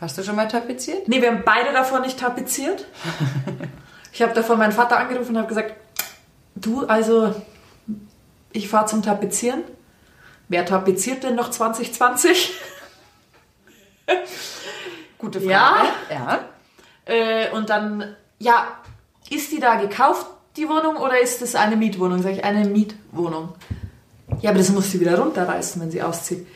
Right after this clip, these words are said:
Speaker 2: Ja, die Frage stellen wir uns jetzt nicht. Also wir denken da erstmal nicht so weit. Wir hauen das Ding jetzt an die Wand. Und gestern haben wir die Hälfte geschafft. Dann ist uns der glorreiche Kleister ausgegangen, weil dadurch, dass wir das ja noch nie gemacht haben,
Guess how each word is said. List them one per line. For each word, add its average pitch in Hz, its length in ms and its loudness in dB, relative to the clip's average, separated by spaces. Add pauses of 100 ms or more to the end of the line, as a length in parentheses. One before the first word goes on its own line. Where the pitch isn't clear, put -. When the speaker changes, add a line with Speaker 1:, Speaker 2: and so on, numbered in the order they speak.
(260)
Speaker 2:
Ja, 170 220 2
die 185 80 -2
Frage 180 300 0
stellen 233 340 0
wir 240 60 4
uns 233 160 2
jetzt - 280 2
nicht. - 340 4
Also 190 300 2
wir 190 100 2
denken 214 340 2
da 185 60 4
erstmal 175 360 0
nicht 302 240 0
so 294 160 0
weit. 285 380 2
Wir 190 240 4
hauen 185 200 4
das 180 200 0
Ding 180 140 0
jetzt 170 140 -2
an 147 140 -2
die 147 100 -8
Wand. 220 280 0 (960)
Und 190 100 -2
gestern 190 320 2
haben 180 100 0
wir 165 80 -4
die 165 80 -2
Hälfte 180 380 -2
geschafft. 226 460 2
Dann 214 120 2
ist 190 140 -4
uns 185 160 -2
der 151 180 4
glorreiche 247 540 4
Kleister 202 500 2
ausgegangen, 220 400 2
weil 180 140 2 (340)
dadurch, 196 220 0
dass 233 160 -4
wir 196 80 0
das 185 100 -2
ja 185 80 2
noch 180 160 -2
nie 208 100 4
gemacht 202 420 0
haben, 185 360 -4